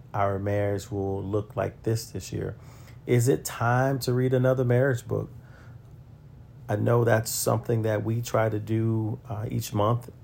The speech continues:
uh, not always as successful as we would like to be, but maybe, uh, we've set a thought to put in a marriage book each month. Is it time to attend a seminar or conference to further develop your skill set,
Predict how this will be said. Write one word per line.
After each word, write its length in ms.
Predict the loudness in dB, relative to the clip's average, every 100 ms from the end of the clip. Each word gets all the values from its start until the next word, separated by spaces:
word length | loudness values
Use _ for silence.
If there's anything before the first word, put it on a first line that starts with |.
| -14
uh, 140 | -10
not 260 | -6 -2 2
always 460 | 2 4 2 0 0
as 280 | 0 0
successful 560 | 0 -2 0 0 0 -2
as 160 | -2 -4
we 120 | -4
would 120 | 2
like 200 | 2 2
to 100 | -2
be, 260 | -2 -2 -4 -14 -20 -18 2
but 260 | 6 6 4
maybe, 560 | 2 4 4 2 0 -4 -8 -20 -20 -20 -16 -8
uh, 260 | -8 -6 -10 -12 -4
we've 280 | 0 0
set 320 | 2 4 4 2
a 80 | -2
thought 520 | 4 6 6 2 -12 -18 -16 -4
to 140 | -4
put 320 | 0 4 4
in 260 | 4 2 2
a 60 |
marriage 360 | 4 4 4 0
book 220 | -2 -2
each 220 | -2 -2
month. 320 | 0 0 0 -8 -20 -20 -14 0
Is 140 | 2
it 100 | 2
time 240 | 2 2 2
to 280 | 2 4 2
attend 420 | 2 2 4 4
a 40 |
seminar 560 | 2 4 4 2 2 0
or 40 |
conference 800 | -2 2 2 2 -2 -8 -10 -14 -14
to 400 | -6 -4 -2 -4 -8 -14 -20 -2
further 460 | 2 4 6 4 4
develop 580 | 2 4 4 4 -2 -4
your 240 | -4 -2
skill 420 | -4 0 2 4
set, 400 | 2 0 0 -2